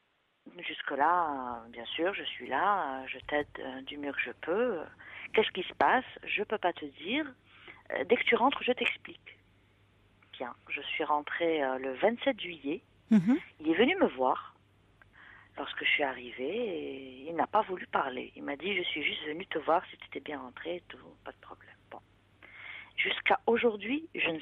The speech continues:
Speaker 1: sais pas ce qu'il a. Il ne veut pas parler. Et moi, je ne sais pas quoi faire. Parce que,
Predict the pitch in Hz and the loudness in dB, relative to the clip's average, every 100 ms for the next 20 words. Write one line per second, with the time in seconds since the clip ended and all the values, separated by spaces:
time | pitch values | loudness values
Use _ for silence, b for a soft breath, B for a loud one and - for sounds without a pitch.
0 | - 247 - - - - - - - - | 0 0 0 -4 -6 -12 -10 -10 -14 -20
1 | - 160 151 147 127 214 254 143 - 117 | -14 -10 -6 -6 0 2 2 0 -4 -6
2 | 117 - - _ _ _ _ _ _ _ | -6 -12 -16 _ _ _ _ _ _ _
3 | _ _ _ _ _ _ _ - 151 165 | _ _ _ _ _ _ _ -6 -2 4
4 | 240 202 160 147 - 190 - 247 - 190 | 4 4 -2 -10 -8 -8 0 0 2 -2
5 | - 151 135 - - - 160 - - | -2 -6 -8 -10 -18 -6 -6 -4 -8